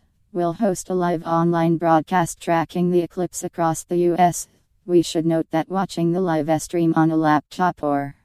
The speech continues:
desktop computer will not cause eye damage. Around million people, he said, reside along path to totality, with more traveling to areas where it will be visible. According to nasa, the path of totality is a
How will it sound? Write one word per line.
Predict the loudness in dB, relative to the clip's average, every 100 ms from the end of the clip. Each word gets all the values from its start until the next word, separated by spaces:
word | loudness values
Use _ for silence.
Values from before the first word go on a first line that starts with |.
| _ _ _
desktop | -2 -2 -8 -2 0 0
computer | -2 -2 2 0 0 -2
will | 0
not | 2 2 2
cause | -2 -2 0
eye | 2 4
damage. | 4 4 2 0 -6 -16 _ _ _ -2
Around | 2 4 4
million | 4 4 4 2
people, | 2 -2 0 -4 -4 -12 _ _ _
he | 0 0
said, | 4 4 4 0 _ _ _ -6
reside | -2 4 4 4
along | 4 4 4
path | 0 -4 -6
to | -10 -8
totality, | -4 -4 -2 -4 -2 -2 -4 -6 _ _ _
with | -14 -10
more | -4 -4
traveling | -4 0 0 0 -2 -4
to | -4 -2
areas | 0 2 0 -4
where | -2 0
it | -2 -4
will | -6 -2
be | -2
visible. | -2 -4 -6 -6 -8 -10 _ _ _ -12
According | -2 0 2 2
to | 2
nasa, | 4 4 2 -4
the | -4
path | 0 0 0
of | -8
totality | -2 0 2 0 0 4 2
is | 2 2
a | 2